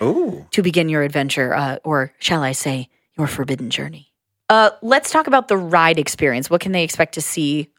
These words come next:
Speaker 2: on the ride once they are in their enchanted bench flying by Floo powder?
Speaker 1: So you are gonna be transporting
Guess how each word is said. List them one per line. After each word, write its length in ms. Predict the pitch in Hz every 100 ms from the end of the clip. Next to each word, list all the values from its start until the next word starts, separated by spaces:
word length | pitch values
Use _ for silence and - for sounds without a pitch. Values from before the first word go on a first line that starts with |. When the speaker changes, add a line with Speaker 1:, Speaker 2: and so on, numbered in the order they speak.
| _
Speaker 2:
on 160 | 165 151
the 80 | 135
ride 340 | 117 85 180 -
once 320 | 175 233 240
they 140 | 220
are 220 | 202 196 - -
in 220 | 220 214
their 140 | 180
enchanted 520 | 147 165 - 156 143 131
bench 400 | 92 - - -
flying 320 | - 147 135
by 120 | 131 127
Floo 220 | - -
powder? 340 | - - - - _ _
Speaker 1:
So 400 | - 127 123 127
you 340 | 117 131 175
are 120 | 160
gonna 140 | 139 131
be 100 | 127
transporting 880 | - 135 131 135 123 123 120 117